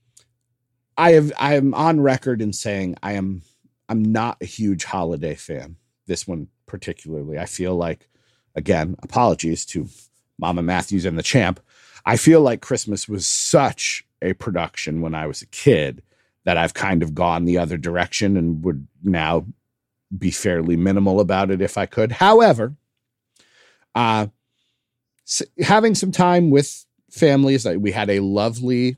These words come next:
time with my parents. It was lovely. The conversation was good. Uh, Pearl, Miss Pearl, the, the doggo,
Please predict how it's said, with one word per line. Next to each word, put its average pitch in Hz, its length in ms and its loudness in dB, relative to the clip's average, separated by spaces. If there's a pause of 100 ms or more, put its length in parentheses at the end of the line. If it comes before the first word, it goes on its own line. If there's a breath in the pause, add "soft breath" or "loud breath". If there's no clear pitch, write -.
(120)
time 123 480 0 (100)
with 120 180 -6
my 110 140 -2
parents. 110 480 -6
It 73 100 -6
was 82 180 -10 (180)
lovely. 101 360 -2
The 90 100 -10
conversation 139 640 0
was 127 120 2
good. 131 280 6 (440)
Uh, 95 300 2 (320)
Pearl, 196 640 6
Miss 160 220 4
Pearl, 165 520 4
the, 139 260 4 (720)
the 107 140 0
doggo, 139 800 4